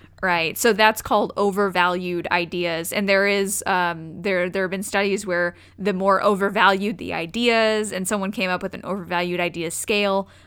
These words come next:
uh, where i-, if that is a thing that the O C D person has, it's probably gonna be hard to engage in therapy with them. It's, the treatment might not be as effective. And then there's, in the D S M five, when we diagnose O C D, there's what's called levels of insight.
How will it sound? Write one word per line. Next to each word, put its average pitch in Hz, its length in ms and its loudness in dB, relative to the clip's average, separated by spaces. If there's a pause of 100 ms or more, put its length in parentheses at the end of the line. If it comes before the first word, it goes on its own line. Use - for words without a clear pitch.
uh, 175 300 2
where 180 420 0
i-, - 120 -10 (140)
if 208 220 2
that 196 260 4
is 190 200 0
a 202 60 -2
thing 190 360 -4
that 185 220 0
the 180 100 -4
O 175 60 0
C 185 120 -8
D 180 120 -4
person 180 320 -8
has, 185 520 -2
it's - 140 -6
probably 190 320 0
gonna 180 160 -6
be 180 80 -4
hard 180 300 -4
to 180 80 -10
engage 165 440 -6
in 160 360 -10 (100)
therapy 156 400 -6
with 147 220 -12
them. - 300 -10 (360)
It's, - 220 -6
the 180 140 -6
treatment 185 380 -4
might 175 220 -2
not 170 180 -2
be 175 140 -4
as 160 140 -6
effective. - 640 -12 (180)
And 240 160 2
then 285 140 4
there's, 302 340 2
in 254 180 2
the 269 60 2
D 233 160 4
S - 160 0
M 185 160 -2
five, 208 540 8
when 208 200 0
we 214 140 -2
diagnose 190 720 2
O 202 100 2
C 202 180 -4
D, 180 380 -2 (180)
there's 208 380 4
what's 214 220 2
called 190 280 -2
levels 202 380 4
of 214 100 -4
insight. 269 640 -2